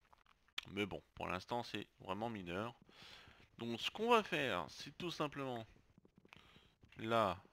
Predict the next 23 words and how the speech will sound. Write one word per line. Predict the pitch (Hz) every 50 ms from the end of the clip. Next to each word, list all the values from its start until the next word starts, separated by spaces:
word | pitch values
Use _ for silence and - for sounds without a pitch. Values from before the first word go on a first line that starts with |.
| - - 101
bah | 98 95 92
déjà, | 90 98 95 107 135
il | 113 90
fait... | - - 90 85 82 80 80 80 80 80 76 - - - - - - - - _ _ _ _ - -
il | - 90
va | - 101 -
faire | - - 98
nuit. | 87 87 95 110 160 226 - - - _ _ - - - - - - _ _ - - - - - - - - - - _ - - - _ _ _ - - - -
Oh | - 95
là. | 92 76 - - - - _ _ - - - - _ _ _ - - - _ - - - - - - - - - - - - _ - - - - - - - - - - _ _ - -
Ça | - - 101 101
se | 104
voit | 131 135 -
qu'il | - 113 107
y |
a | 95 92
les | 92 90 92 92 87
baisses | 98 120 117 104 92
de | 107 101
frame | - - - 104 113 120 117
par | - 82 82
moment, | 85 87 87 85 87 101 107 90 85
hein. | 82 85 85 82